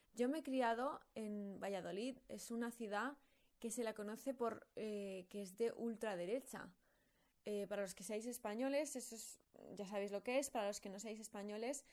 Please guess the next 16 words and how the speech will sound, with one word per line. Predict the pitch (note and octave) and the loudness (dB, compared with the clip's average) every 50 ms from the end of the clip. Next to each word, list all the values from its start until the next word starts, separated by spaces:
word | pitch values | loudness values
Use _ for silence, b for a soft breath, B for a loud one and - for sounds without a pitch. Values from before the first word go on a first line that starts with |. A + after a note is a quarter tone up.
| B B B B B - | B B B B B -8
pues | - - G#3 - - | -6 -4 -2 -2 0
es, | A3 A3+ A3+ - - - - - | 0 0 0 -2 -4 -8 -10 -8
mm, | G3+ G3 G3 F#3+ F#3 F3+ F3 E3+ E3 b b b b b b b b b b b b b _ _ _ - | -8 -6 -6 -6 -6 -6 -6 -8 -10 b b b b b b b b b b b b b _ _ _ -2
un | - A#3+ A#3+ A#3 | 0 0 2 4
pensamiento, | - C4 C4+ C4 C4 B3 A#3 B3 B3+ B3+ C4 C4+ B3 C#4 C4 C#4+ F#4+ G#4+ - - _ _ _ _ _ _ _ _ _ _ _ _ _ _ _ - - _ _ _ _ _ _ _ | 6 6 6 4 4 2 4 4 4 4 4 4 4 4 4 4 2 0 -4 -10 _ _ _ _ _ _ _ _ _ _ _ _ _ _ _ -18 -18 _ _ _ _ _ _ _
eh, | - A#3+ A#3+ A3+ A3 G#3 G#3 G3+ G3 G3 F#3 F#3 | 4 4 4 4 4 2 0 0 0 -2 -4 -2
que | - A#3 G#3+ | 0 0 2
no | G#3+ G#3+ G#3+ A3 A3 A#3 A#3+ B3+ | 2 2 2 2 4 4 6 6
le | C#4+ C#4 | 6 6
gusta | C4 C#4+ C4+ - - C4+ | 6 4 0 0 0 0
mucho | B3 A#3+ B3 B3 B3 - - D#4 D#4+ E4 - - - | 2 2 0 0 -2 -2 -2 -2 -2 -2 -4 -6 -4
la | A3+ A#3 A3 | -2 0 0
libertad | G#3+ G#3 G3+ G3 F#3+ F#3 - G3+ G3+ G#3+ A#3 A3+ - - - | 2 0 0 0 -2 -2 -2 -2 0 0 -2 -4 -10 -16 -14
de | G#3+ G#3+ A#3 A3 | -8 -6 -4 -4
las | G3 F#3+ F#3 | -4 -6 -8
personas. | - - F#3 F3+ - G#3 F#3 F3 - - F#3+ - - - | -10 -10 -12 -8 -8 -8 -6 -6 -8 -10 -12 -12 -14 -14